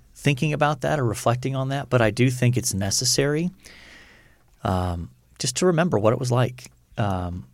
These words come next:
on that day, how, how unspeakably awful it was that, uh, that those attacks happened and people faced with just unspeakably awful kinds of choices,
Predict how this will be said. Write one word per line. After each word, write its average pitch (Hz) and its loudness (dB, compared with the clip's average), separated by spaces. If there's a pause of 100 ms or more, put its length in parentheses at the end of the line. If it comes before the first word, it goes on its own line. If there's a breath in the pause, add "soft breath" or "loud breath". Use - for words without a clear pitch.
(160)
on 104 0
that 101 0
day, 101 2
how, 101 0 (220)
how - 2 (540)
unspeakably 110 0
awful 90 -2 (600 soft breath)
it 104 -2
was 95 0
that, 101 -6
uh, 92 -4 (1600 soft breath)
that 110 -2
those 117 4
attacks 92 -4
happened 127 4
and 92 -2 (120)
people 120 -2
faced - -2
with 101 -4
just - -4 (1040)
unspeakably 131 0
awful - -10
kinds 85 -10
of - -16
choices, 87 -6